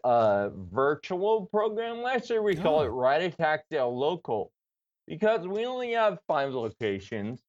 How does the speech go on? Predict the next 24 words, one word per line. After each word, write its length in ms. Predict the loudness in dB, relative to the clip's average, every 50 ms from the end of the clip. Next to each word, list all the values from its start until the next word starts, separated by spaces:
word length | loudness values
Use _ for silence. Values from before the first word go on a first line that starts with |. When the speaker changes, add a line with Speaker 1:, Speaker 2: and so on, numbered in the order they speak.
| _ _ _ _ _ _ -8
Speaker 2:
Mm-hmm. 180 | -6 -4 -2 -2
Speaker 1:
It's 180 | -2 0 0
a 60 | 0
rare 460 | 2 2 2 2 2 2 2 2 2 0
disease 640 | -2 -4 -6 -4 -4 -4 -4 -4 -4 -4 -4 -4
and 160 | -4 -4 -4 -2
everyone's 580 | 0 2 2 2 2 0 0 -2 -4 -4 -4
really 380 | -4 -2 0 0 0 0 -2 -2
spread 480 | -4 -8 -6 -2 2 4 4 4 4
out. 340 | 4 4 4 2 2 0 -2 _ -6
And 160 | -4 -2 0
what, 320 | 2 2 2 0 -2 -6 -10 _ _ -10
and 420 | -4 -2 0 2 2 2 0 -2 -4 -8
so 420 | -8 -2 2 4 4 4 4 2 0 -4 -8 -6
people 300 | -2 0 0 0 0 -4
can 220 | -4 -4 -4 -4
participate 680 | -4 -2 -2 -2 -2 -2 -6 _ -2 0 0 0 0 0
no 140 | -2 -2
matter 320 | 0 2 2 2 2 0 -2
where 420 | -2 -2 0 2 4 4 4 4
they 240 | 2 2 0 0 0
live. 400 | 0 0 0 0 0 -2 -2 -2
They 160 | 0 0 0
can 380 | 0 -2 -4 -4 -4 -6 -8